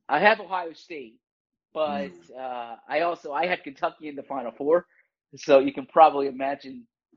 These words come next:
Speaker 1: you know, the way I felt about my bracket last night.
Speaker 2: Wow, you, you, you went against your boys the, uh, at Michigan, and you're picking Ohio State. What would, what would young Zach think of yourself?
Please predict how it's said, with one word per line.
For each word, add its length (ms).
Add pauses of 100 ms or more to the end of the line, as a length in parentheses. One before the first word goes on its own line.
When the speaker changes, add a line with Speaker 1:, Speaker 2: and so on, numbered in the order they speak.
(100)
Speaker 1:
you 80
know, 120
the 80
way 140
I 100
felt 280
about 200
my 120
bracket 360
last 240
night. 240 (180)
Speaker 2:
Wow, 280
you, 260
you, 240
you 180
went 220
against 520
your 100
boys 560 (480)
the, 140 (100)
uh, 320
at 120
Michigan, 560 (120)
and 320
you're 100
picking 320
Ohio 280
State. 320
What 120
would, 180
what 180
would 100
young 280
Zach 280
think 160
of 100
yourself? 360